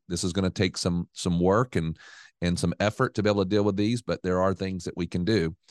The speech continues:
Um, also, and we'd like to ask or, uh, tell you that if you'd like to go to our website, you can go there to our blog page. It's P O M wealth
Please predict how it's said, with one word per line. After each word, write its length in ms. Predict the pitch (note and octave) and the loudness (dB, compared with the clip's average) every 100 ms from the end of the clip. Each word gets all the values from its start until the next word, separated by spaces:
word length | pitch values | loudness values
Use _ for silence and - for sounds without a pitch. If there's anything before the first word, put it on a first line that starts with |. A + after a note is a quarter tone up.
| - - - - | -20 -20 -8 2
Um, 420 | G2 F#2 F2 E2+ _ _ _ _ | 4 4 4 0 _ _ _ _
also, 480 | A#2 C3 C#3+ A#2 A#2+ - _ _ _ _ _ - | 2 4 6 4 2 -6 _ _ _ _ _ -6
and 120 | G2 | 2
we'd 140 | G#2+ G2 | 4 4
like 200 | G#2+ A2 | 2 0
to 80 | |
ask 300 | G2+ G#2 G#2 | 0 -2 -4
or, 240 | F#2 F2+ F2 F#2+ | -2 -2 -2 -8
uh, 60 | - | -8
tell 220 | - G2+ G2 | -2 0 0
you 120 | A2+ | 0
that 120 | G#2+ | -2
if 140 | F2 F#2 | -2 -4
you'd 140 | F2+ | -2
like 220 | F#2 G2 | 0 -2
to 80 | F#2 | -4
go 300 | E2+ F#2 F#2 | -2 0 0
to 260 | F2+ F#2+ F2 | -2 0 2
our 140 | F2 | 2
website, 560 | F2 F#2+ G#2+ A#2 A#2 - | 2 -2 0 0 0 0
you 100 | F2 | -6
can 160 | E2 F2 | -6 -2
go 160 | F#2 | 0
there 200 | F2+ G2 | 0 -2
to 180 | - F2 | 0 0
our 120 | E2+ | 0
blog 400 | D#2+ F2+ F#2+ G#2+ | 0 0 0 0
page. 380 | A2 G#2 A2+ - | -2 -2 -4 -8
It's 160 | - - | -14 -8
P 220 | - G2 | 0 2
O 100 | F#2+ | 4
M 200 | F#2+ F#2 | 2 2
wealth 200 | F#2 | 0